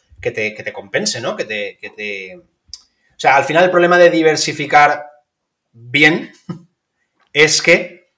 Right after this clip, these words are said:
hay partes de tu carteras que odias por completo, que no querrías tener, y luego que cuando la co-, cuando hay algo que va muy bien, tú pareces tonto, porque es el único que no gana. Pero luego coges el promedio de cinco, seis, ocho, diez años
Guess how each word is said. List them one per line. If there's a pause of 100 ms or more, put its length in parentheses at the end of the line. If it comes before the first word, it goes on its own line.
(120)
hay
partes
de
tu
carteras
que
odias
por
completo, (420)
que
no
querrías
tener, (2250)
y
luego
que
cuando
la
co-,
cuando
hay
algo
que
va
muy
bien,
tú
pareces
tonto,
porque
es
el
único
que
no
gana. (1600)
Pero
luego
coges
el
promedio
de
cinco,
seis,
ocho,
diez
años